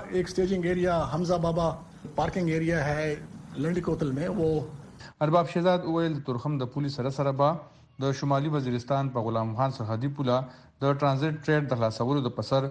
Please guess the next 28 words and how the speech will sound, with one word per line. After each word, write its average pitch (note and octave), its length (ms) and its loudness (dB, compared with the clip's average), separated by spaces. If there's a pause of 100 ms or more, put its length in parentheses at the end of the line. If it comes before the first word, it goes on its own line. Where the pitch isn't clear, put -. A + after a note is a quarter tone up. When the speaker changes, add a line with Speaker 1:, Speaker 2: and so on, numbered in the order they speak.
(300)
Speaker 2:
په A#2+ 140 2
را B2 120 4
روانه C3+ 320 2
اونۍ A#2+ 300 0
کې A#2+ 160 -2
د A2 40 -2
افغانستان G#2+ 560 0
سره B2 220 0
یو A2+ 120 0
شریکه A#2 360 -6
فیصله G#2 320 -4
وکړي۔ G#2 320 -4 (560)
Speaker 1:
خرلاچی G3 680 0 (400)
بارڈر D#3+ 220 0
ٹرمینل E3 440 2
ہے، B2+ 140 0 (120)
جو D3+ 320 0
ہمارے D#3+ 260 2
ایکسپورٹرز E3+ 520 0
ہیں F#3 100 4
ان E3 180 0
کو F3+ 260 2
ریبیٹ E3 400 2
کی D3+ 60 -8
فیسلٹی D#3 380 0
مل B2+ 140 2
جائے G#2 220 0
گی۔ G2 80 -8